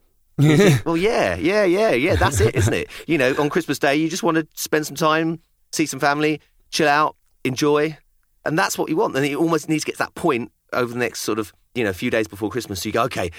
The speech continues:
Speaker 2: can we just s-, sit down and relax a bit?"
Speaker 1: Can we
Speaker 2: Because
Speaker 1: switch off
Speaker 2: certainly
Speaker 1: now?
Speaker 2: taking
Speaker 1: Yeah, yeah.
Speaker 2: So, but to, yeah, there, but the, yeah, go back to what you said. Yeah, totally sold and very excited about the whole thing.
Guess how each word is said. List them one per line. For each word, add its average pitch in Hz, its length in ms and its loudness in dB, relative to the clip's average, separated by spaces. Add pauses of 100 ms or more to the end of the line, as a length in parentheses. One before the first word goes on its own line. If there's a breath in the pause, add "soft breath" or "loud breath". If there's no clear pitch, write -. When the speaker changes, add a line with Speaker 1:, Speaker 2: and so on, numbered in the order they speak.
(140)
Speaker 2:
can 127 200 -2
we 123 100 0
just 110 200 -4
s-, - 380 -6 (100)
sit - 220 -4
down 101 220 0
and 95 60 -2
relax 92 320 -2
a 85 60 -12
bit?" 78 160 -4 (280)
Speaker 1:
Can 113 100 -2
we - 20 2
Speaker 2:
Because 107 80 0
Speaker 1:
switch - 240 0
off 113 80 4
Speaker 2:
certainly 95 160 0
Speaker 1:
now? 87 60 0
Speaker 2:
taking 95 220 0
Speaker 1:
Yeah, 160 440 2
yeah. 139 340 0 (260)
Speaker 2:
So, 131 440 0
but - 260 -2
to, 190 100 -4
yeah, 208 200 2
there, 156 160 0
but 135 240 -2
the, 156 140 2
yeah, 127 160 2
go 139 180 2
back 139 140 0
to - 80 -6
what - 80 -2
you 98 60 -4
said. 104 220 -2
Yeah, 92 180 -2 (180)
totally 117 320 -2
sold 98 480 -2
and 101 200 0
very 104 360 0
excited 87 560 -4 (260)
about 78 220 -2
the 87 80 -2
whole 90 140 -2
thing. 80 300 -4